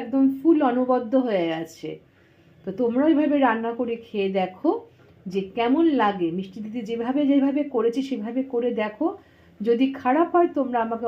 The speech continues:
অবশ্যই জানাবে যে হ্যাঁ খারাপ হয়েছে খেতে, কিন্তু আমি তোমাদের হান্ড্রেড পার্সেন্ট বলছি যে তোমরা যদি এইভাবে রান্না করে খাও তাহলে এক থালা ভাত কিন্তু তোমরা খেয়ে নেবে।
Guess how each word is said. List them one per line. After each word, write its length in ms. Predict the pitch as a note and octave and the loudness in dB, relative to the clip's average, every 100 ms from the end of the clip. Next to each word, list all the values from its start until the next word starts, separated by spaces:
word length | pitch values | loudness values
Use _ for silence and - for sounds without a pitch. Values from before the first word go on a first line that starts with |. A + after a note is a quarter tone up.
| - | -2
অবশ্যই 400 | A3+ A#3 - C#4 | -2 -4 -2 -2
জানাবে 280 | A#3+ A3+ A3 A3 | 0 -2 -4 -4
যে 60 | A3 | -6
হ্যাঁ 120 | A3+ - | -8 -8
খারাপ 240 | G3+ G3 F#3+ | -2 -2 -2
হয়েছে 280 | F#3+ E3+ - D#3+ | -2 -2 -2 -10
খেতে, 280 | - - D3+ D#3 - - - - - - | -10 -12 -12 -14 -18 -20 -20 -20 -16 -2
কিন্তু 260 | C4 A#3+ C4 | 0 0 -2
আমি 120 | G#3+ B3 | -2 -2
তোমাদের 280 | C4 B3 A#3+ F#3+ | 0 0 0 -2
হান্ড্রেড 320 | G#3 G#3+ C4+ C4+ | -2 -2 -2 0
পার্সেন্ট 380 | E4 E4 D#4+ D4+ A3+ | 0 0 -2 -4 -4
বলছি 340 | G#3 G3 - C#4+ - - - - | -4 -4 -4 -6 -6 -16 -20 -12
যে 60 | G#3 G#3 | -10 -6
তোমরা 200 | G#3 G#3+ | -4 -4
যদি 140 | G#3 - G#3 | -6 -6 -2
এইভাবে 300 | C4 C4+ C#4+ C#4 | 0 0 0 0
রান্না 260 | G#3 G3+ A3 A#3 | 0 -2 -6 -4
করে 160 | A#3 A#3 - | -2 -4 0
খাও 200 | B3+ G4+ - _ _ _ | 0 0 -4 _ _ _
তাহলে 160 | G3+ F#3+ - - | -6 -6 -2 -4
এক 80 | - - | -4 0
থালা 240 | F4+ D#4+ A3+ | 4 4 2
ভাত 160 | A#3 - | -2 -4
কিন্তু 200 | A#3 G#3+ G#3 | -8 -6 -6
তোমরা 220 | A3 G#3 C4 C#4+ - | -6 -2 -2 -4 -8
খেয়ে 240 | G#3+ F#3 E3+ | -4 -2 -2
নেবে। 220 | D#3 | -6